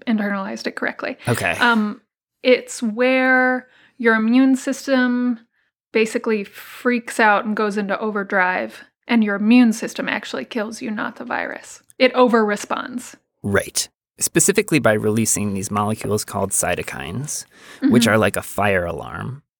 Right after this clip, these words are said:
Speaker 2: and which are telling your whole immune system, "Hey, you know, bring out everything you got." We have all kinds of different cells. Some of them are, are actually called killer cells. You might like that.
Speaker 1: Cool. Yeah. <laughs> What does that mean?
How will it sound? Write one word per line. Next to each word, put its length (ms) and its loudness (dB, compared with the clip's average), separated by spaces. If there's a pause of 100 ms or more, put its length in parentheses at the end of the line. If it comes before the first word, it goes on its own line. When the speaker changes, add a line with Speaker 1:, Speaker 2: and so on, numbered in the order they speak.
(240)
Speaker 2:
and 220 4
which 160 2
are 60 4
telling 540 2 (200)
your 260 0
whole 260 -2
immune 260 0
system, 460 -6
"Hey, 500 0
you 160 -2
know, 280 -4 (680)
bring 320 2
out 180 4 (360)
everything 320 0
you 80 -6
got." 280 -6 (220)
We 160 0
have 340 2 (800)
all 140 4
kinds 280 2
of 60 -4
different 240 -4
cells. 380 -2
Some 160 4
of 100 0
them 120 4
are, 180 -2 (120)
are 120 0
actually 320 -2
called 340 0 (380)
killer 340 2
cells. 560 -4 (480)
You 120 -8
might 160 -8
like 180 -12
that. 260 -6 (400)
Speaker 1:
Cool. 400 -2 (160)
Yeah. 220 4 (200)
<laughs> 160 -20
What 140 0
does 160 -12
that 180 -2
mean? 220 -8